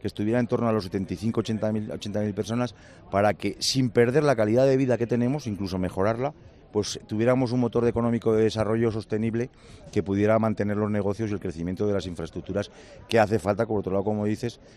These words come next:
del corredor mediterráneo o el tren de alta velocidad y demás. Pero lo fundamental para mí, desde mi punto de vista, es un plan estratégico para hacer,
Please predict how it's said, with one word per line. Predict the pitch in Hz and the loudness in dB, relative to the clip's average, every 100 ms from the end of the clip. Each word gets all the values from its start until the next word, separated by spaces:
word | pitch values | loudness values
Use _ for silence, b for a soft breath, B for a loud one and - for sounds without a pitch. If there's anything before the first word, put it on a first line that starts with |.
| - | -8
del | 92 | -6
corredor | 90 87 87 95 | -2 0 0 0
mediterráneo | 98 95 95 87 95 104 104 | -2 -2 -2 0 0 0 0
o | 92 | 0
el | 82 | -2
tren | 90 | -4
de | 87 | -4
alta | 85 85 | -2 -2
velocidad | 87 85 85 87 92 B B B 92 | -2 -4 -2 -2 -2 B B B -6
y | |
demás. | 87 80 73 B B B - | -4 -4 -6 B B B 0
Pero | 110 | 2
lo | 113 | 4
fundamental | 101 123 123 127 156 147 | 2 2 2 2 2 2
para | 139 135 | 2 2
mí, | |
desde | 135 127 | 2 2
mi | 120 | 0
punto | 113 110 117 | -4 -2 0
de | |
vista, | 127 135 - 143 - | 0 -2 0 -2 0
es | 107 135 B B - | -4 -4 B B -4
un | 135 | -2
plan | 127 120 | 2 0
estratégico | 113 101 107 127 127 - 120 | 0 -2 -2 -2 -4 -4 -2
para | 101 95 | 0 0
hacer, | 87 113 | 2 0